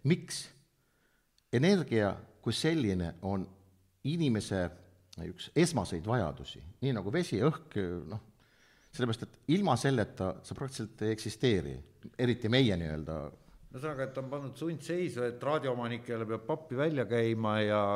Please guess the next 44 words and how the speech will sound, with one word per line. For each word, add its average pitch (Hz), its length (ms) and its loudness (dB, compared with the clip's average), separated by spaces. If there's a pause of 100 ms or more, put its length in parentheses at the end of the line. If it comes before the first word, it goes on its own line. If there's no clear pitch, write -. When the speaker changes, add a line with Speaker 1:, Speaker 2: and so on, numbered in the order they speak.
Speaker 2:
ja 107 260 0
Speaker 1:
Jah, - 80 2
see 208 160 0
Speaker 2:
neil, 214 60 4
neil - 20 6
on - 0 -
Speaker 1:
mehhanism. 151 480 4
Speaker 2:
monopol 117 500 0
ja 104 140 -2 (180)
Speaker 1:
See 170 200 -6
mehhanism. 113 420 2
Speaker 2:
seda 110 160 -4
muuta 107 300 -6
ei 85 40 -8
saa, 90 240 -4
et - 80 -18
see - 80 -16
on 92 80 -10
riigi 92 240 -6
tasemel 87 320 -6
seadusega 78 400 -6
paika 82 300 -8
pandud 73 260 -12
siis - 160 -20
või? - 80 -20 (120)
Speaker 1:
Ja 135 220 -2
monopol 143 440 2
on 147 80 -2
ta, 151 80 -2
ta 185 100 0
nii 208 240 4
või 110 80 4
naa. 85 300 -2 (300)
Mõnes 196 300 2
kohas 127 340 -2
on 160 120 -2
vist, 110 240 -4
äh, 95 480 -6 (300)
paar 123 320 0
firmat, 131 320 0
kes - 180 -10
on 90 80 -8
saanud 107 320 -2
teatud 92 600 -8